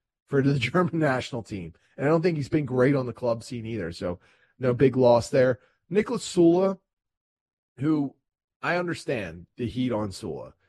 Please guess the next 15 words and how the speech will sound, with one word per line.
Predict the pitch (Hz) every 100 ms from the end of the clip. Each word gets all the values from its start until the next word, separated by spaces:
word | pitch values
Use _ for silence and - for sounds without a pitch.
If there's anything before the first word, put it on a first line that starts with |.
| _ _ _ 143
Nagelsmann | 151 190 175 156 147 135
does | 139 123
not | 123 120
appear | 107 120
to |
be | 107 110
a |
big | 92 95
fan | - 101 101
of |
Süle. | 90 101 98 95 92 _ _ _ _ _
I, | 101
I, | 76 107
I | - 131
under-, | 131